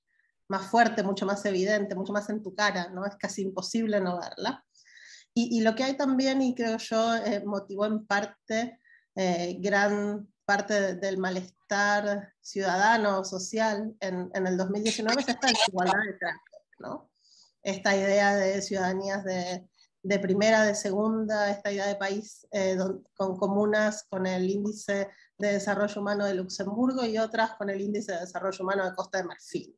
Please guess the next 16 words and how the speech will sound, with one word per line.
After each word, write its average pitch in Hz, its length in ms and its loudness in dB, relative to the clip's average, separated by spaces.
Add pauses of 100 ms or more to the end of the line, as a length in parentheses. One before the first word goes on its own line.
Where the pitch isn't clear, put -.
(140)
¿no? 202 200 2
Dentro 190 380 0
de 175 220 -4 (320)
un 190 140 -2
mismo 202 240 0
territorio 202 460 2
y 220 60 -2
con 190 120 -2
muy 185 160 0
baja 185 260 -4
población. - 540 -8 (1300)
Pero 277 180 4
también 359 220 4
este 320 140 2
estallido 269 440 2
social 285 680 -2